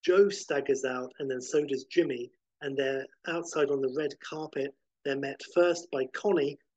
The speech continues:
who rushes to Jimmy and hugs him, making him wince after his pummeling. And then Darius, who runs to Joe and hugs him too. And Joe says, "You like the movie, honey?"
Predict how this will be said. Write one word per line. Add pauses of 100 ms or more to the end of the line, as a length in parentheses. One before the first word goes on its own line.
who
rushes
to
Jimmy
and
hugs
him, (240)
making
him
wince
after
his (120)
pummeling. (260)
And
then
Darius, (100)
who
runs
to
Joe
and
hugs
him
too. (520)
And
Joe
says, (260)
"You
like
the
movie,
honey?"